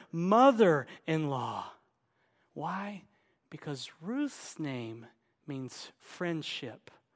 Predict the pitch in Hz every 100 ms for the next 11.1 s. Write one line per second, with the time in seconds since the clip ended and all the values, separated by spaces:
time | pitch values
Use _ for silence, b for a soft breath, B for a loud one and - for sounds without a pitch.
0 | _ _ _ 127 120 113 - _ _ _
1 | - - 127 - 151 143 131 104 - _
2 | _ b b b b 151 190 285 302 208
3 | - - - B - 175 202 226 202 160
4 | - 208 208 208 - 190 147 185 175 175
5 | 175 156 143 123 120 - _ _ _ _
6 | _ 151 143 160 156 135 131 117 120 113
7 | 107 - _ _ - 147 - 160 147 165
8 | 143 131 - - 143 180 196 185 - 127
9 | 120 b b - 151 139 - - 135 135
10 | 131 139 123 127 127 147 127 - - 127